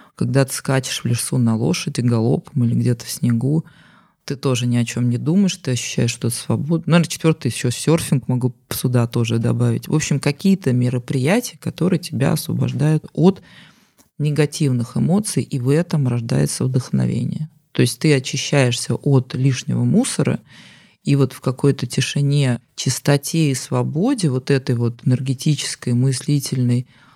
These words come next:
ну вот для меня, наверное, как раз рождается то состояние, из которого можно уже что-то делать, создавать.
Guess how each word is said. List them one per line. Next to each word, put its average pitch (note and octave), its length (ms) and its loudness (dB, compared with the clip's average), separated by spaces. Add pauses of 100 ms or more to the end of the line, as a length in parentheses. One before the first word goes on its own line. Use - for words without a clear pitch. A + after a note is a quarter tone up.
(280)
ну A#2+ 160 0
вот C#3+ 140 -2
для B2 120 0
меня, B2 300 2
наверное, B2+ 480 0
как A#2+ 220 -6
раз C3+ 400 -2
рождается B2+ 640 -2
то B2+ 220 0
состояние, C3 800 -2
из A#2+ 100 -6
которого A#2+ 640 0 (480)
можно B2 420 2
уже A#2 240 -2
что-то - 360 -4
делать, - 320 -2
создавать. C#3+ 500 -6